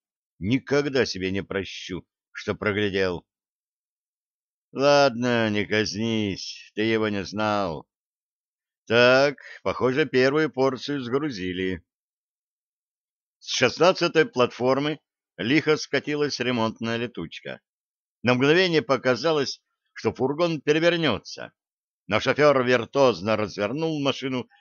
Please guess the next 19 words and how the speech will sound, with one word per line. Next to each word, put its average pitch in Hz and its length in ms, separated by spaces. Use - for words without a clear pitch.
на 107 180
пятачке, 117 680
перевалился 160 600
через 107 320
пути 147 500
по 120 80
заранее 139 400
настеленным 127 580
доскам 120 640
и 165 100
укатил 131 600
к - 60
стоянке. 78 680
"Напомни 131 800
мне 127 200
переговорить 113 600
с 113 60
этим 107 260
лихачом", 104 720